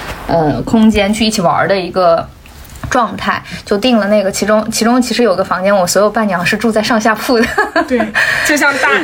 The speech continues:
Speaker 2: 就像女生宿舍，特别开心。
Speaker 1: 然后当时我还在门上做了一个海报，就把我们每个人的头像贴上去，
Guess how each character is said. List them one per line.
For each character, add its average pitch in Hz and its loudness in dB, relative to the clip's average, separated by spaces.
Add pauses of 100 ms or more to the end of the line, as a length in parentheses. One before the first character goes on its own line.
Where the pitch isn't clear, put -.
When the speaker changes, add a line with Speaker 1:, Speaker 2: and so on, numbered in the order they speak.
Speaker 2:
就 330 0
像 330 0
女 214 2
生 254 2
宿 269 0
舍， 233 0
特 - -4
别 190 0
开 196 -2
心。 208 -2 (200)
Speaker 1:
然 233 2
后 302 4
当 311 2
时 320 0
我 233 4
还 196 0
在 254 4
门 180 4
上 240 4
做 254 4
了 214 4
一 190 0
个 233 2
海 - -4
报， 202 2
就 226 0
把 214 2
我 214 2
们 180 -2
每 151 -4
个 131 0
人 180 2
的 220 4
头 - 0
像 208 0
贴 214 0
上 220 4
去， 190 -2